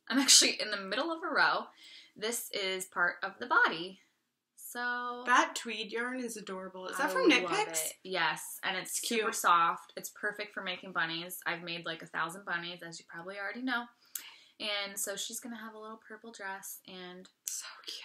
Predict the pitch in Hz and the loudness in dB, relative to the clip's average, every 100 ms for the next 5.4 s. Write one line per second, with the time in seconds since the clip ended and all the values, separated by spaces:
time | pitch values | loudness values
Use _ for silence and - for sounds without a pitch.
0 | - 202 - - 214 196 190 185 180 180 | -10 -10 -10 -10 -10 -8 -10 -8 -10 -10
1 | 180 - - 190 - 208 - - - - | -12 -14 -14 -14 -14 -14 -14 -12 -14 -14
2 | - - 285 277 285 262 139 147 135 - | -12 -4 -2 -2 -4 -4 -2 0 0 0
3 | 294 - _ 339 440 302 202 202 190 170 | -2 -6 _ -2 2 4 4 4 4 4
4 | 147 156 165 196 - 262 302 285 247 185 | 4 6 6 6 2 -6 -2 -2 -2 -4
5 | 165 170 - - | -4 -6 -6 -4